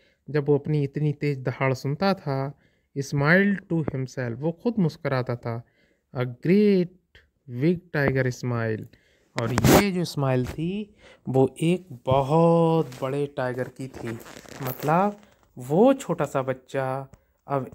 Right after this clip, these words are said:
एक बहुत बड़ा टाइगर बन चुका था और पूरा जंगल उससे कांपता था। तो बच्चों, ये कहानी ये बताती है कि समय के साथ साथ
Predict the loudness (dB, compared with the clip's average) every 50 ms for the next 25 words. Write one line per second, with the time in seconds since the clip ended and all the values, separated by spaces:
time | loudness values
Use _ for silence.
0 | -6 -4 -4 -4 -6 -10 -12 -10 -8 -2 2 4 4 4 4 2 0 -2 0 0
1 | 0 -2 -2 -2 -2 0 0 0 -2 -2 -2 -4 -6 -6 -8 -8 -4 -2 -2 -2
2 | -4 -6 -8 -6 -4 -4 -4 -4 -6 -10 _ _ _ _ _ _ _ _ _ _
3 | _ -2 0 2 2 0 0 -2 -6 _ _ _ -6 -2 2 4 6 6 4 2
4 | 0 -2 -2 -2 -4 -4 -6 -6 -8 -10 -6 -2 0 0 0 0 -4 -10 _ _
5 | _ _ _ -6 -6 -6 -6 -8 -12 -14 -14 -14 -16 -16 -16 -16 -16 -16 -20 -20
6 | -20 -20 -20 -20 -20 -20 _ _ _ _ -20 _ -20 -20 -20 -20 -20 -20 -20 -20
7 | -20 -20 -20 -20 -20 -20 _ _ -6 -6 -6 -4 -4 -6 -6 -2 0 0 2 2
8 | 2 0 -2 -4 -12 _ _ _ _ _ -12 -12 -12 -10 -10 -12 -10 -8 -6 -4
9 | -4 -2 -2 0 0 0 -2 -2 -6 -12 _ -8 -6 -4 -2 -2 -2 -2 -2 -4
10 | -4 -4 -6 -8 -6 -4 -2 -2 0 0 -2 -4 -8 _ _ _ _ _ _ _
11 | _ _ -8 -4 -2 -2 -2 -4 -6 -8 -6 -4 -4 -4 -4 -4 -6 -6 -4 -4
12 | -4 -4 -4 -2 2 2 4 4 4 2